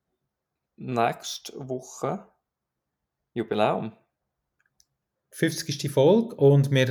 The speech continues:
Speaker 2: haben einen Gast.
Speaker 1: Eine Gästin.
Speaker 2: Gästin,
Speaker 1: Eine
Speaker 2: Gästin.
Speaker 1: Gästin. Tanja
Speaker 2: Ja.
Speaker 1: Wedder haben wir eine Gästin. Ich freue mich drauf.
Speaker 2: Ja.
Speaker 1: Tanja, wenn du das hörst, wir freuen uns auf dich.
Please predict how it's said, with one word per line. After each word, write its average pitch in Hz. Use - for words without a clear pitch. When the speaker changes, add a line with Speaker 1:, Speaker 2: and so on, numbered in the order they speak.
Speaker 2:
haben 120
einen 104
Gast. -
Speaker 1:
Eine 127
Gästin. 135
Speaker 2:
Gästin, 156
Speaker 1:
Eine 113
Speaker 2:
Gästin. 151
Speaker 1:
Gästin. 202
Tanja 147
Speaker 2:
Ja. -
Speaker 1:
Wedder 127
haben 175
wir 135
eine 117
Gästin. 196
Ich 123
freue 131
mich 208
drauf. 208
Speaker 2:
Ja. 131
Speaker 1:
Tanja, 123
wenn 117
du 127
das 143
hörst, 143
wir 131
freuen -
uns 151
auf 190
dich. 185